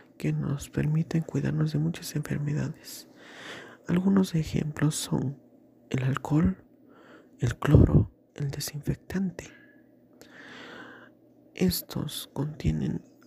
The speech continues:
agentes químicos que evitan que nosotros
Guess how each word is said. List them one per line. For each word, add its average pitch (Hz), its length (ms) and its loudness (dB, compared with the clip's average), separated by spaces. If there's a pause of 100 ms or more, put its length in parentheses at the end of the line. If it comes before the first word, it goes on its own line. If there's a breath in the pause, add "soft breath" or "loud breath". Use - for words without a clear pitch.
(140)
agentes 165 680 -2
químicos - 760 0 (520 loud breath)
que 160 180 -4
evitan 156 520 0 (760 loud breath)
que 147 140 -2
nosotros - 840 2